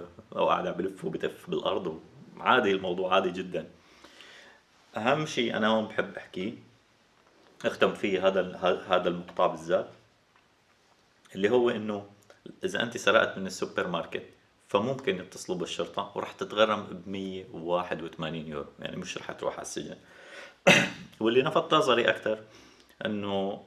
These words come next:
الإعلانات موجودة بكل محل. النظام الرأسمالي، من مخلفات النظام الرأسمالي اللي هو موجود بهولندا، الإعلانات بتشوفها حرفيًا بكل محل. راديو، محطات القطار، على الدوارات،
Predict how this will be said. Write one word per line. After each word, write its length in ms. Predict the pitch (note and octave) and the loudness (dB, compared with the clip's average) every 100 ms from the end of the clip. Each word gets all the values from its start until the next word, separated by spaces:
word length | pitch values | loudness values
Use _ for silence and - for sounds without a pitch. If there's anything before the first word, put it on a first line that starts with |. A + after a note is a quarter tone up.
| _ - | _ -6
الإعلانات 840 | - A2 - B2 A#2+ A#2+ C3 B2 G#2+ | 0 2 4 6 4 2 0 -4 -4
موجودة 580 | G2 G2 A#2 A2 F2 | -4 -4 0 0 0
بكل 500 | E2 E2 - G2+ G2 | -4 -6 -4 -4 -2
محل. 360 | G2+ F2+ - - - - - - _ _ _ _ _ _ | -4 -4 -6 -10 -12 -20 -20 -20 _ _ _ _ _ _
النظام 360 | E2+ F2 A2 C#3 | -6 4 8 8
الرأسمالي، 600 | B2 - - A2 A#2 B2 - - _ _ | 6 0 2 2 2 0 -4 -20 _ _
من 80 | F2+ | -10
مخلفات 560 | F2 F3+ E3+ - C3+ D3 | -4 0 2 6 6 6
النظام 340 | A2+ A2+ G#2+ | 2 2 2
الرأسمالي 540 | G#2 G2+ - G2 G2 | 2 0 0 0 0
اللي 120 | F2+ E2+ | -2 -2
هو 140 | G#2 | -2
موجود 380 | A#2 A2+ A2 G#2 | -2 -2 -2 0
بهولندا، 500 | G2+ G2+ G#2 G#2 G#2+ - - - - _ F#2 | 0 0 -2 -8 -10 -14 -20 -20 -20 _ -4
الإعلانات 1080 | F#2 - G2 G2+ G2+ G2 G2 G#2 G2+ F#2+ | 0 4 8 8 8 4 2 2 2 0
بتشوفها 560 | F#2+ - - F#2+ F2 - | -2 -6 -2 -4 0 -2
حرفيًا 520 | - - - F2+ F2 | -2 -4 -4 -6 -6
بكل 340 | E2+ D#2 F2 D2+ | -8 -6 -6 -6
محل. 240 | C#2+ - - _ _ _ _ _ - | -8 -14 -16 _ _ _ _ _ 6
راديو، 360 | G#2 G2 E2+ - - _ _ _ | 6 8 4 -2 -14 _ _ _
محطات 320 | - - G#2+ G#2+ | -8 4 4 4
القطار، 520 | - - F#2+ F2+ - - _ _ | -4 0 2 2 0 -18 _ _
على 100 | - | -2
الدوارات، 600 | F#2+ G#2 G2+ F#2+ F#2 F2 | 4 6 10 10 10 2